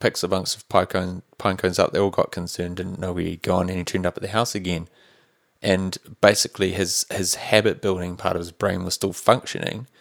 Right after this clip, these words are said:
but he had no memory, so he was able to learn actions that required no, um, conscious effort, and it was all through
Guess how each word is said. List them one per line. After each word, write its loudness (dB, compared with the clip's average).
but 2
he 2
had 2
no 2
memory, 0
so 2
he -2
was -2
able 4
to 4
learn 4
actions 2
that 4
required 2
no, 0
um, -2
conscious -2
effort, 4
and -4
it -2
was -4
all 2
through 0